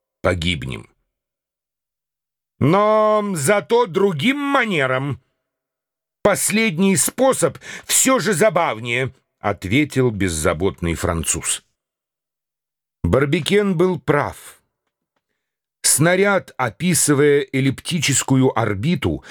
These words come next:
должен был, очевидно, вечно обращаться вокруг Луны в качестве ее спутника. В Солнечной системе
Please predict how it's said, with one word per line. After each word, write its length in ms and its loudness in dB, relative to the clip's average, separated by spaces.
должен 580 2
был, 340 2
очевидно, 920 2
вечно 800 0
обращаться 960 0
вокруг 520 0
Луны 480 0
в 100 -20
качестве 880 -2
ее 340 0
спутника. 720 -6
В 40 -4
Солнечной 800 2
системе 840 0